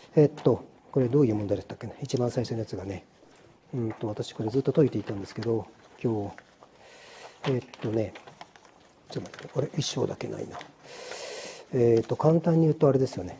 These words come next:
衣装ね。えっと、一衣装、一衣装だっけ？まあ、どんなものですかっていうのを聞いてるではないですか。ね。で、あれって、あの、あの、改正の予定ちょっとあるのね、今後ね。うん。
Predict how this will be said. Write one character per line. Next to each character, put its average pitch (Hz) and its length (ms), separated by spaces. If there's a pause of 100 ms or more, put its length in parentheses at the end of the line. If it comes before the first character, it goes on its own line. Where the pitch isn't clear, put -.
衣 - 20
装 90 280
ね。 - 180 (600)
え 120 80
っ - 40
と、 - 220 (100)
一 202 320
衣 214 120
装、 175 480
一 202 240
衣 - 0
装 160 120
だ 107 80
っ - 20
け？ - 200 (600)
ま 151 60
あ、 135 40
ど 165 100
ん 190 60
な 160 80
も 139 80
の 139 80
で 110 100
す - 80
か 160 120
っ 165 80
て 165 80
い - 20
う 120 40
の 110 40
を - 20
聞 143 180
い - 20
て 139 120
る 131 80
で 127 80
は 101 120
な 101 80
い 101 80
で - 80
す - 120
か。 - 200 (480)
ね。 110 160 (500)
で、 123 80
あ 135 60
れ 196 80
っ - 20
て、 170 460 (180)
あ 131 160
の、 127 300 (440)
あ 127 60
の、 117 480
改 196 220
正 233 180
の 220 60
予 208 100
定 196 140
ち 190 80
ょ - 20
っ - 20
と - 80
あ 127 60
る 127 80
の 98 80
ね、 190 160 (380)
今 123 160
後 107 80
ね。 139 160 (760)
う - 40
ん。 98 100